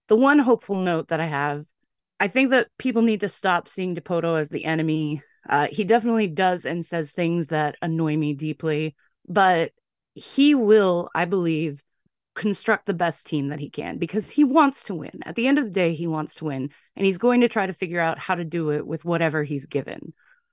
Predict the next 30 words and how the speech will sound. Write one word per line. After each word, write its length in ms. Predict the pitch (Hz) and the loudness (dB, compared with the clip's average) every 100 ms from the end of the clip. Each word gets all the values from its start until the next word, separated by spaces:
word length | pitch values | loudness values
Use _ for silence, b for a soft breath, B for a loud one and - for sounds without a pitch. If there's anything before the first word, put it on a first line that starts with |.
| _ _ _ | _ _ _
And 120 | 185 190 | 0 0
I, 160 | 175 - | 0 -2
I 100 | 185 | -4
do 280 | 165 247 | 2 2
think 360 | 247 240 214 214 | 4 2 -2 -4
that 120 | 202 | -4
there 120 | 208 | -2
are 40 | 208 | -2
more 220 | 196 202 | -2 -2
moves 260 | 208 202 - | -2 -4 -8
to 80 | |
come. 520 | 196 196 190 185 190 202 | -6 0 0 2 0 0
And 120 | 233 | 0
I'm 180 | - 269 | 2 4
not 200 | 330 370 | 6 4
taking 400 | 339 294 277 262 | 2 0 2 2
a, 140 | 226 220 _ - | 0 -4 _ -6
a 60 | 214 | 0
big 220 | 226 190 | 0 0
free 260 | - 208 | -2 0
agent 240 | 185 170 - | 0 -2 -4
signing 340 | 170 165 165 | -4 -2 -2
off 140 | 151 - | -2 -6
the 80 | |
table. 260 | 156 147 147 | -6 -4 0
I 60 | 156 | 0
think 180 | 220 | 0
it's 100 | 214 | -2
highly 340 | - 214 208 208 | -2 -2 2 4
unlikely 600 | 190 190 180 - 185 | 2 0 -2 -2 -4